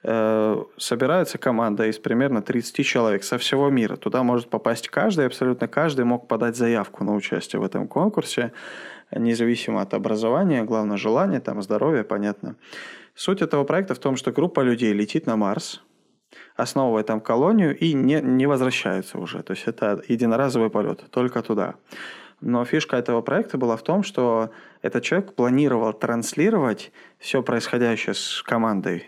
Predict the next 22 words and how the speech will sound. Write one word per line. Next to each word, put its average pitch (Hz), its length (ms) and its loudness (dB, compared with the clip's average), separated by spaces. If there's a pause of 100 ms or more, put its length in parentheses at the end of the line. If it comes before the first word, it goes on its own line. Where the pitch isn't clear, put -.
этих 95 260 -4
будущих 98 500 -2
марсиан, 120 760 2 (680)
э, 113 120 0
в 104 40 -2
режиме 120 340 2
реального 117 380 2
времени, 98 480 -2
как - 320 -8
реалити-шоу. 107 800 -2 (560)
Э, 101 440 0
я 120 140 2
не 147 80 2
помню, 143 260 2
в - 40 -6
каком 120 320 -2
году 117 240 0
этот 101 260 -4
проект, 117 480 -4
э, 113 160 0
вспыхнул, 139 680 -2 (400)
но 127 640 2